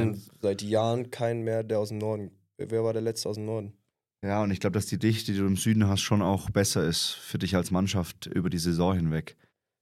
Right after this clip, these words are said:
Speaker 2: Weil du einfach, ja, eigentlich in kein Spiel gehen kannst und sagst, „Okay, heute Halbgas und es reicht.“ Und ich glaub, im Norden ist es schon so, dass die Spanne oder das Gefälle relativ groß ist.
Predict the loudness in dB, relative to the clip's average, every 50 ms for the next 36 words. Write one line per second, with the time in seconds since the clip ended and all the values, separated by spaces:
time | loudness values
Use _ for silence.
0 | _ _ 0 0 2 2 2 2 0 0 0 0 0 -2 -4 -8 -10 -10 -10 -6
1 | -2 0 2 2 2 2 -2 -6 -12 -16 _ _ _ _ _ _ _ _ _ -4
2 | 0 0 2 2 2 0 -2 -4 -8 -8 -8 -6 -4 -2 -2 -2 -2 -2 -2 0
3 | 0 0 0 -2 -2 -4 -4 -4 -4 -4 -4 -4 -4 -6 -8 -8 -6 -4 -4 -4
4 | -6 -10 _ _ _ _ _ _ _ _ _ _ _ _ _ _ _ _ -4 -4
5 | -4 -2 0 0 0 0 0 0 0 0 0 -2 -2 -4 -4 -4 -2 0 0 2
6 | 2 0 -2 -6 -14 _ _ _ _ _ _ _ _ _ _ _ 0 2 2 2
7 | 0 -2 -2 0 0 0 2 2 4 4 6 6 6 4 4 4 2 2 0 0
8 | -2 -2 -2 -2 -2 0 0 2 2 2 2 2 0 0 -2 -6 -8 -6 -6 -6
9 | -6 -6 -6 -4 -2 -2 -2 -2 -2 -4 -4 -4 -6 -6 -8 -10 -12 -12 -10 -8
10 | -6 -6 -6 -6 -8 -8 -4 -2 0 0 2 2 0 -2 -2 -4 -4 -4 -4 -6
11 | -8 -12 -16 -16 -12 -8 -6 -6 -6 -6 -6 -8 -8 -8 -10 -12